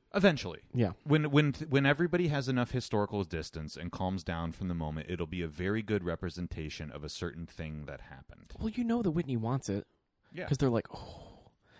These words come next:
Speaker 2: it's so spicy, and it's part of our history now."
Speaker 1: Well, I had this, I had this, uh, uh, not an argument, but, I mean, I had this conversation, uh, about a different topic. I might have brought this up on the podcast, actually.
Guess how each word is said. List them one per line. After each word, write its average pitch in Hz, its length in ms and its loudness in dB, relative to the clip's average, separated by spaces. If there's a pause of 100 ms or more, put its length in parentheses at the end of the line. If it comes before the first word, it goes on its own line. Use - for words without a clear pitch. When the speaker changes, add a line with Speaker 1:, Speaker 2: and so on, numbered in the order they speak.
(160)
Speaker 2:
it's - 160 -6
so 113 140 -4
spicy, - 580 -12
and 120 100 -2
it's - 120 -4
part 117 240 4
of - 80 0
our 101 160 2
history 95 400 -2
now." - 280 -12 (440)
Speaker 1:
Well, 160 160 4
I 151 60 2
had 185 240 -2
this, 339 220 -6
I 147 100 0
had 185 180 0
this, - 180 -6
uh, 127 120 4 (120)
uh, 101 140 -8 (640)
not 220 180 -2
an 120 80 0
argument, 95 500 0
but, 98 120 2
I - 20 4
mean, 117 140 2
I 120 80 2
had 170 180 -2
this - 140 -6
conversation, 98 800 -2
uh, 92 200 2
about 92 300 0
a 82 60 -2
different 95 480 -6
topic. 107 460 -2
I 117 40 -2
might 185 140 -4
have - 100 -10
brought 92 200 -2
this 78 160 -10
up 85 120 -2
on 76 80 -8
the 69 80 -12
podcast, 73 480 -10
actually. 69 360 -10